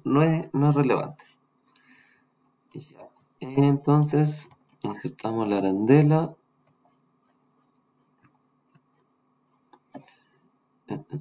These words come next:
eh, ciento veintisiete, ahora nueve doce.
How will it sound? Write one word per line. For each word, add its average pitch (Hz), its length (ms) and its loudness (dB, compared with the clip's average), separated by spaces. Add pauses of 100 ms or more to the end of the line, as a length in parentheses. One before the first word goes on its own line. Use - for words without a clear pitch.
(140)
eh, 139 380 2
ciento 107 340 -6
veintisiete, 117 600 0
ahora 113 340 0
nueve 101 400 2
doce. 87 480 -2